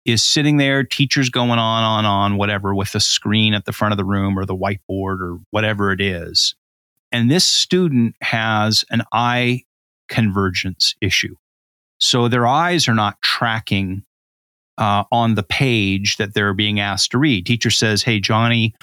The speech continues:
will you read, you know, from this paragraph or something?" And he looks down and his eyes don't track across the line, pick up the next line, pick up the next line. So he stutters, he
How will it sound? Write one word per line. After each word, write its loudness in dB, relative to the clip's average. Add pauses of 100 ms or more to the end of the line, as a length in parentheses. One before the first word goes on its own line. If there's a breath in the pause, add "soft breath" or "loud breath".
(180 loud breath)
will 2
you 4
read, 2
you -2
know, 0
from 0
this 0
paragraph -2
or -4
something?" -6 (380)
And -2
he 4
looks 0
down 0
and 0
his 2
eyes 0
don't -2
track -4 (360)
across 0
the -2
line, 2
pick -2
up -4
the 0
next -2
line, 2
pick -2
up -4
the -2
next -2
line. 2
So 0
he 2
stutters, 0
he -2